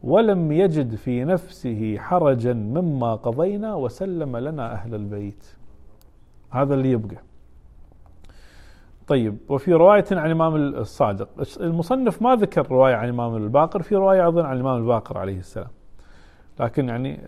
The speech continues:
قفز من السجاد إلى الصادق عليه السلام. قال: "قلت للصادق: 'يا ابن رسول الله، قد روي لنا أخبار عن آبائكم'"، يعني هذا سامع خبر، ها، من الآباء، السلام عليكم،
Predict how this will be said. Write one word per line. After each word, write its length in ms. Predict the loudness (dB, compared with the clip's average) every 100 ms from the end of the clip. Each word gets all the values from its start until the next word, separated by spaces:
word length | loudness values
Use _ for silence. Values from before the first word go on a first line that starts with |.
| -6 -4
قفز 320 | 0 0 0
من 180 | -2 -2 -4 -4 -2
السجاد 560 | 0 0 2 2 2
إلى 320 | 0 0 0 -2
الصادق 460 | -2 -2 0 -4
عليه 120 | -8
السلام. 300 | -10 -12 -12 -14 -18 -20 -20 -18 -18 -18 -2
قال: 260 | 4 6 6
"قلت 260 | 4 4 4
للصادق: 580 | 2 4 4 4 2
'يا 60 | 0
ابن 180 | 0 -2
رسول 380 | -4 -2 -2 0
الله، 380 | 2 2 2 -6 -20 -20 -12 0
قد 200 | 4 6
روي 420 | 8 8 6 6
لنا 360 | 4 2 -2 -4
أخبار 580 | -2 0 2 2 0
عن 180 | -2 -4
آبائكم'"، 560 | -4 -2 -2 -2 -6 -6
يعني 160 | -4
هذا 200 | 0 0
سامع 420 | 2 2 0 0 -2
خبر، 380 | -2 0 -2 -6 -18 -20 -20 -20 -12 -2
ها، 160 | 0
من 180 | 0 0
الآباء، 560 | 0 0 2 2 0 -6 -20 -20 -20 -20 -20 -20 -18
السلام 260 | -8 -6
عليكم، 260 | -6 -8